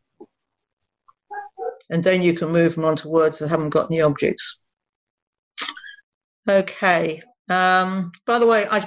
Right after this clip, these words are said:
did leave out the video. I've just realised when I was talking about numbers, um, I don't know if anybody, um, is teaching maths, um,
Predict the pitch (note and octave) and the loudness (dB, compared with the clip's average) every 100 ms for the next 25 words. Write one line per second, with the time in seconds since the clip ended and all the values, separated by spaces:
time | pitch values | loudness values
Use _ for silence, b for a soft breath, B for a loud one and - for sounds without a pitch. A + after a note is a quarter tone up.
0 | - F#3+ B3 A#3+ A#3 G#3+ A3 G#3 G3+ F#3 | -8 -2 0 4 2 2 2 2 0 0
1 | F3+ F3+ E3+ E3+ F3 F#3 F#3+ F#3+ F3+ E3 | 0 2 4 2 0 -4 0 2 4 4
2 | D#3+ D#3+ - b b _ _ - G#3 G3+ | 2 -2 -8 b b _ _ -2 2 2
3 | F#3+ A#3 G#3 G3+ F#3+ F#3+ G3 G3 F#3+ E3+ | 2 0 0 -2 0 0 0 0 2 2
4 | D3+ - - - _ _ _ F3 F3+ F3 | 0 -4 -6 -10 _ _ _ -2 0 0
5 | F3 F#3+ G3+ G#3+ G#3+ G#3 F#3+ F#3 F#3 F3 | 0 0 2 2 2 2 2 4 2 -2
6 | - - F#3+ F3+ F3 E3+ F3+ - A3+ F#3 | -8 -8 -2 0 0 0 0 2 0 0
7 | - F3+ F3 E3 - _ _ _ - F3 | 2 4 4 0 -4 _ _ _ -4 -2
8 | F3+ E3 - - - - - _ _ _ | 0 -2 -6 -2 -2 -2 -8 _ _ _
9 | _ _ _ F3 E3+ E3+ E3 | _ _ _ 0 2 2 -2